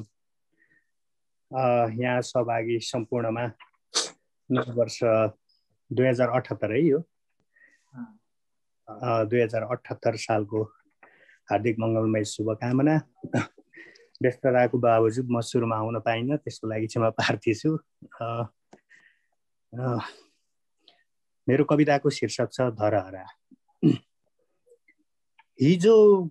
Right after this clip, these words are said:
गर्ल्याङ गुर्लुङ ढलेर के भो? हिजो गर्ल्याङ गुर्लुङ ढलेर के भो? आज नयाँ आत्मविश्वासको साथ अझ बलियो बनेर उठेको छु।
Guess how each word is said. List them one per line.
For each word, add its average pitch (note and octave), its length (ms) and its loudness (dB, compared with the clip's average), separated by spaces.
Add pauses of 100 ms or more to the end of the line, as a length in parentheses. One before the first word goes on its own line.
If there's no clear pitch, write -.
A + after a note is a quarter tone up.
गर्ल्याङ F#3+ 640 2
गुर्लुङ F#3 440 0
ढलेर D#3 460 -2
के F3+ 220 -2
भो? A2 220 -12 (1200)
हिजो G#3+ 420 6
गर्ल्याङ G#3+ 640 -2
गुर्लुङ G3+ 560 -2 (540)
ढलेर F3+ 440 2
के G#3+ 220 0
भो? E3+ 360 0 (280)
आज F3 220 0
नयाँ F3+ 520 -4
आत्मविश्वासको F3 1040 -2
साथ E3 340 0 (460)
अझ D#3+ 160 -2
बलियो F3+ 500 2
बनेर D#3+ 320 0
उठेको D#3 540 -2
छु। D3+ 380 -2